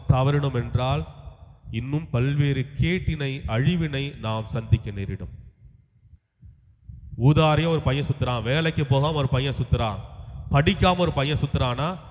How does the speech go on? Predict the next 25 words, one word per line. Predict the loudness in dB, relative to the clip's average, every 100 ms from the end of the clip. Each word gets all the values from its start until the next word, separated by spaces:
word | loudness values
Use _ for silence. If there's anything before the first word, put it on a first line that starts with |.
| -16 -16 -16 -16 -14 -16 -14 -14 -6
அவன் | 0 0 2
மீது | 4 4
அக்கறை | 2 -2 -2
காட்டுங்க. | -4 -8 -10 -12 -16 -18 -16 -14 -8
அவனை | -4 2
படிக்க | 2 2 0
வையுங்க, | 0 0 -4 -6 -6
அல்லது | -4 -2
வேலைக்கு | 2 4 4 2
போக | -2 -2
சொல்லுங்க. | -4 -4 -6 -10 -14 -20 -20 0
ஒண்ணுமே | 6 6 6 4 4
செய்யாம | 4 4 2 2 2
இருக்கனா, | 0 0 0 -2
அவனுக்கு | -2 -2 -2
எங்க | -2 0
புத்தி | 2 4 6
போகும்? | 4 4 0 -4 -14 -16 -16 0
தப்பு | 2 6 6
செய்ய | 4 2
தான் | 2 4
புத்தி | 4
போகும். | 4 2 -6 -10 -16 -20 -20 -20 -20 -20 -20 -20 -20 -20 -18 -2
எதையுமே | 4 6 6
சிந்திக்காம | 4 4 0 2 2